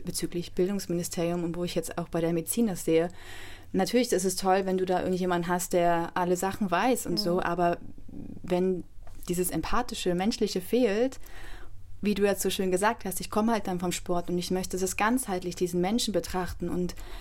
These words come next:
Speaker 1: auch diese Bereitschaft zu haben, das, das zu machen. Ich glaub, das ist ja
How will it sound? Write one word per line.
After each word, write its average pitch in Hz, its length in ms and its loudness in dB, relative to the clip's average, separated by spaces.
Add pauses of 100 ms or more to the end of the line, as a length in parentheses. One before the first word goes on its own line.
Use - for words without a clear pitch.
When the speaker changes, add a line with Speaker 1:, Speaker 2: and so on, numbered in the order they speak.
(160)
Speaker 1:
auch 185 140 0
diese 185 200 0
Bereitschaft 196 520 0
zu 175 160 -4
haben, 175 260 0
das, 165 160 -6
das - 180 -6
zu - 120 -2
machen. 190 400 0
Ich - 60 -10
glaub, 170 160 -6
das 180 180 -4
ist 180 180 -2
ja 180 220 -4